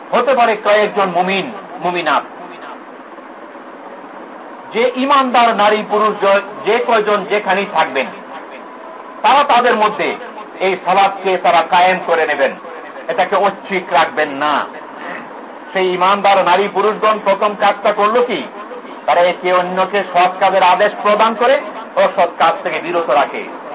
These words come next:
এরপর তারা সালাত কায়েম করে, ওয়ায়ুতুনা যাকাত, এবং তারা যাকাত আদায় করে। এই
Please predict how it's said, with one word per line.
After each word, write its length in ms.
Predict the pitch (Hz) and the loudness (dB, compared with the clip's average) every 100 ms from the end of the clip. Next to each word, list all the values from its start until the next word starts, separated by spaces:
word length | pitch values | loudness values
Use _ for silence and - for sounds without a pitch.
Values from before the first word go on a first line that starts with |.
| - - | -12 -2
এরপর 400 | 160 196 220 277 - - - - - - - - - - | 0 2 2 2 0 -10 -14 -14 -14 -14 -16 -16 -16 -2
তারা 380 | 156 165 156 147 - - - - - - | 2 4 4 4 0 -14 -12 -12 -12 -2
সালাত 340 | 165 170 170 160 | 2 4 4 2
কায়েম 320 | 151 147 147 143 131 | 4 4 4 2 -2
করে, 220 | 131 107 - - - - - - - - - - - - - - - - - - - - | -2 -2 -8 -12 -14 -16 -16 -16 -16 -16 -16 -16 -16 -16 -18 -18 -16 -16 -16 -18 -16 -4
ওয়ায়ুতুনা 760 | 170 190 247 - 285 294 294 262 - | 0 0 -2 -6 2 4 4 2 2
যাকাত, 380 | 196 - 175 240 - - - - - - | 0 4 4 4 -2 -14 -14 -12 -14 -6
এবং 160 | 165 160 | -4 0
তারা 180 | 175 165 | 2 2
যাকাত 640 | 147 151 151 196 196 - | 2 2 4 4 4 2
আদায় 260 | 170 151 135 | 2 2 2
করে। 180 | 127 110 - - - - - - - - - - - - - - - - - - - - - - - - | 0 -2 -6 -12 -14 -14 -16 -16 -16 -18 -16 -16 -18 -18 -18 -18 -18 -18 -18 -18 -18 -18 -18 -16 -14 -2
এই 140 | 202 | -2